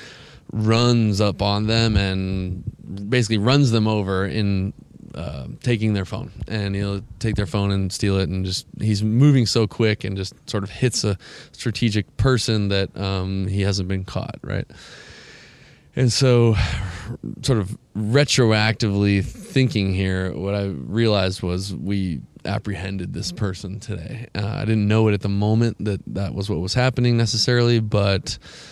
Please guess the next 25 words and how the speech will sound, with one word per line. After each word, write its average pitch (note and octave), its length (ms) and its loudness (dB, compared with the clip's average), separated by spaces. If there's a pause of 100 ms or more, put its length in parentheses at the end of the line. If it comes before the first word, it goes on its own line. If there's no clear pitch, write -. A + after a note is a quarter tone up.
(180)
long C3+ 240 4
story A#2 280 2
short, A2 280 4
I G2+ 60 6
had G2 100 6
a F#2 60 2
meeting G#2+ 340 6
earlier G#2 480 6
at, G2+ 300 0
uh, F2+ 280 0 (760)
a - 60 -16
favorite G#2 440 -2
coffee G#2+ 400 0
spot G2 440 0
over G2+ 180 0
here, G2+ 460 2
and G2 200 -2
I G2 60 0
was G2 260 -2
leaving A2 640 4 (600)
to B2 100 0
go A2+ 180 4
to G#2 140 6
another G2+ 400 4 (140)
appointment, A#2+ 720 2